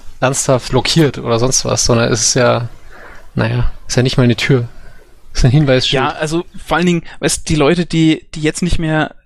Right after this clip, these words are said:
Speaker 2: dahin kommen, die wandern halt zum nächsten Portal weiter und die werden sicherlich nicht, weil sie jetzt nicht den neuesten Bla-Käse-Film sehen können, ins Kino gehen.
Speaker 1: Ja, das Kino zweite Uhr dann.
Speaker 2: <laughs> Ja, wirklich. Es hat, ähm, vom österreichischen Verband der Internetprovider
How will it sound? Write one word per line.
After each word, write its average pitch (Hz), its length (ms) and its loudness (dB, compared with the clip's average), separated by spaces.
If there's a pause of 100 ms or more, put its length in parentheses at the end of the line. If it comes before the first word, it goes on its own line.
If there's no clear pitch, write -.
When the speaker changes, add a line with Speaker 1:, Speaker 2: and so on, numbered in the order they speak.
(120)
Speaker 2:
dahin 160 300 2
kommen, 165 240 0
die 147 140 -2
wandern 175 320 0
halt 160 100 0
zum 147 140 -4
nächsten 165 240 0
Portal 139 340 0
weiter 151 320 2
und 160 320 -2
die 160 100 0
werden 147 280 -2
sicherlich 180 560 -2
nicht, 160 580 -2
weil 160 180 0
sie 160 100 -2
jetzt 160 260 -2
nicht 170 200 0
den 151 360 -2
neuesten 160 460 -2
Bla-Käse-Film 180 1120 -2
sehen 165 200 2
können, 175 240 0
ins 160 140 -4
Kino 214 260 0
gehen. 143 240 -2 (140)
Speaker 1:
Ja, 131 120 -4
das 127 140 -2
Kino 139 240 2
zweite - 380 -2
Uhr 131 100 -2
dann. 131 220 0 (340)
Speaker 2:
<laughs> - 60 -4 (240)
Ja, - 100 -4 (160)
wirklich. 190 400 -8 (180)
Es 156 160 0
hat, - 360 -2
ähm, 156 640 0 (440)
vom 156 640 -4 (400)
österreichischen 156 640 0
Verband 151 380 -2
der 139 80 2
Internetprovider 160 840 0